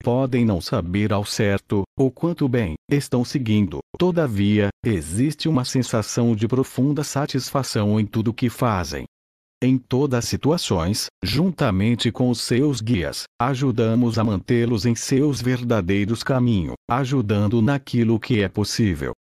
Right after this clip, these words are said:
O resultado líquido de toda essa dedicação é torná-los capazes de se manterem seguindo em frente, sem distrações em suas caminhadas.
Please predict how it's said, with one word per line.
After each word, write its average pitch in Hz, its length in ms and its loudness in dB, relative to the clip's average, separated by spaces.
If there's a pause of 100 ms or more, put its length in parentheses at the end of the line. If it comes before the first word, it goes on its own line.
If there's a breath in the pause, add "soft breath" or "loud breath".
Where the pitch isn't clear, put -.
(360)
O 131 120 2
resultado 127 840 0
líquido 123 480 0
de 110 140 0
toda 131 360 2
essa 139 320 0
dedicação 127 800 0 (100)
é 92 140 0
torná-los 117 640 0
capazes 107 640 -2
de 131 140 0
se - 140 -4
manterem 120 500 0
seguindo 131 580 0
em 151 80 2
frente, 107 500 0 (140)
sem 147 320 0
distrações 120 840 -2
em 113 100 0
suas 110 260 -2
caminhadas. 90 840 -2